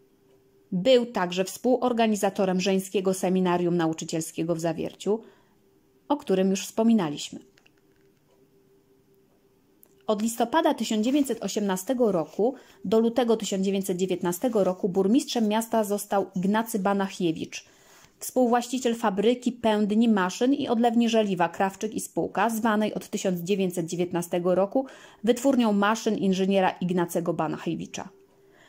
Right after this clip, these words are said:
Był on prezesem zawierciańskiego Sokoła do tysiąc dziewięćset trzydziestego dziewiątego roku,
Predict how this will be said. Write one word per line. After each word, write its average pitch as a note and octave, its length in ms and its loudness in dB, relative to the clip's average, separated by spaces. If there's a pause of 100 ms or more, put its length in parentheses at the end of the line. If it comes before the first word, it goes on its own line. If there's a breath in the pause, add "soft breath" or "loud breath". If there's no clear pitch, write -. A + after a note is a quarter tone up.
(240 soft breath)
Był E4+ 200 4
on D4 140 6
prezesem C4+ 460 0
zawierciańskiego A#3+ 720 0
Sokoła A3+ 600 0 (440)
do G3 140 4
tysiąc G#3+ 300 -2
dziewięćset F#3+ 320 0
trzydziestego F#3 440 -2
dziewiątego F3 520 0
roku, D#3+ 380 -2